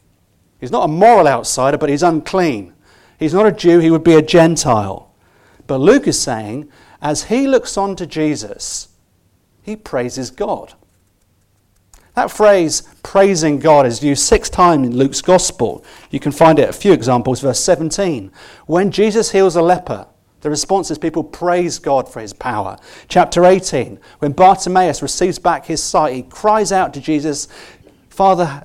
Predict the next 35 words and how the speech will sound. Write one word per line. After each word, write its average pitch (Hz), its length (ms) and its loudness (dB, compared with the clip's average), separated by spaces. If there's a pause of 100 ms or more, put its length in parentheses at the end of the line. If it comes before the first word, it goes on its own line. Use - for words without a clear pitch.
or, 139 160 -4
"Jesus, 170 300 0
have 175 160 -4
mercy 170 480 2
upon 120 280 -6
me." 104 100 -10
He 175 140 -12
praises 226 580 -2
God. 233 400 -4 (640)
And 143 120 -4
Luke 277 240 -4
is 240 120 -4
saying, 113 560 -6 (260)
when 262 380 0
that 240 240 -2
phrase 185 480 -2
is 131 200 -4
used, 120 480 -6
it's 135 120 -10
because 156 500 -2
people 202 360 -6
perceive, - 1200 -4 (340)
not 240 180 -2
just 247 220 -6
looking 190 340 -4
at 170 60 -4
information, 139 720 -10 (440)
they 139 100 -4
perceive 170 460 -4
something 220 420 -2
about 156 200 0
the 139 60 -12
salvation 135 540 -6
of 120 120 -18
God. 104 340 -14